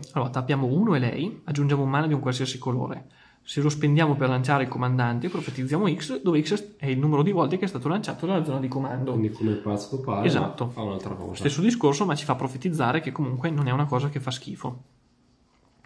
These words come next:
Speaker 1: Allora, entra tappato, entra, cioè, tappandola aggiunge in colore, tappandola possiamo aggiungere un mana colorato, ma solo per lanciare artefatti o attivare le abilità degli artefatti.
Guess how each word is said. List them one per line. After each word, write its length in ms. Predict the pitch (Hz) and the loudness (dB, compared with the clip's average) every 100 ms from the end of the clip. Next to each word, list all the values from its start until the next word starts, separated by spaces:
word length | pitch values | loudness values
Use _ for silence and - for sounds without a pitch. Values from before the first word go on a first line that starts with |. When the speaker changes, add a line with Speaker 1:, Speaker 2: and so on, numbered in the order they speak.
| - - - - - _ _ | -14 -16 -20 -20 -20 _ _
Speaker 1:
Allora, 320 | 170 143 120 | 2 4 4
entra 180 | 151 143 | 2 2
tappato, 840 | 185 190 226 226 233 247 233 - - | 0 2 2 2 0 0 -2 -10 -6
entra, 600 | 147 143 147 135 120 120 | -2 0 0 0 0 -2
cioè, 180 | 120 131 | -4 -4
tappandola 500 | - 127 143 139 131 | -4 -2 0 2 2
aggiunge 300 | 127 139 131 | 2 2 0
in 60 | 131 | 0
colore, 540 | 127 160 147 147 226 - - - - | 2 4 4 2 -2 -6 -18 -20 -8
tappandola 480 | - 151 156 160 202 | -2 2 4 4 2
possiamo 260 | 202 143 143 | 0 -2 2
aggiungere 300 | 143 151 143 | 4 4 4
un 80 | 139 | 4
mana 220 | 160 143 | 4 2
colorato, 440 | 151 175 151 147 | 2 0 0 -2
ma 140 | 208 175 | -2 -2
solo 180 | - 190 | -2 -2
per 140 | 151 | 0
lanciare 560 | 127 131 160 123 123 - | -2 -2 -4 -4 -4 -6
artefatti 640 | 147 - 165 156 - - | -8 -6 -4 -4 -4 -2
o 60 | 185 | 0
attivare 420 | 175 190 156 147 | 0 2 2 2
le 80 | 160 | 0
abilità 320 | 156 170 170 | 0 0 0
degli 180 | 135 131 | 0 0
artefatti. 680 | 127 - - - - 127 | 0 -2 -4 -8 -8 -10